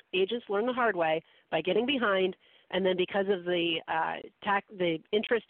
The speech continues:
and penalties, it's really hard to pull out of that. Penalties and interest suck, and the I R S doesn't negotiate. Some of you guys think that you'll just cut a really great deal with them.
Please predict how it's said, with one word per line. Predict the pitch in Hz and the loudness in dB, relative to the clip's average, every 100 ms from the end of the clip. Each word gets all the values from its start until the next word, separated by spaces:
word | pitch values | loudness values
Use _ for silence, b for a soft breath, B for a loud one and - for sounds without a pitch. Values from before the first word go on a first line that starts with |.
| - | -8
and | 190 | -8
penalties, | - 311 302 185 170 - | -4 0 0 0 -2 -4
it's | 196 - | -8 -10
really | 180 226 269 262 | -6 -4 -2 0
hard | 233 220 | 0 -2
to | 202 | -2
pull | 196 | 0
out | 175 185 | 2 2
of | 175 | -2
that. | 151 - - B B B B | -4 -6 -10 B B B B
Penalties | 233 277 311 277 | 0 2 2 2
and | 269 240 | 0 0
interest | 240 254 - - - | 0 0 -2 -6 0
suck, | 226 254 - | 0 0 -6
and | 262 285 320 320 294 _ _ - | -4 0 2 2 -2 _ _ -4
the | 226 | 0
I | 226 | 2
R | 220 | 4
S | 196 226 - _ _ _ _ _ - | 2 0 -6 _ _ _ _ _ -4
doesn't | 185 185 - | -2 -2 -4
negotiate. | 190 190 208 226 277 226 165 - - _ _ | -2 2 2 2 0 0 -2 -6 -18 _ _
Some | 190 | -8
of | 220 | -4
you | 196 | -4
guys | 170 165 - | -2 -2 -2
think | 180 160 | -4 -4
that | - | -4
you'll | 175 | -6
just | 170 - | -8 -6
cut | 190 | -2
a | 185 | 0
really | 190 180 | 0 0
great | 180 180 | 0 -2
deal | 190 240 | 0 0
with | 226 - | 0 -2
them. | 175 | -6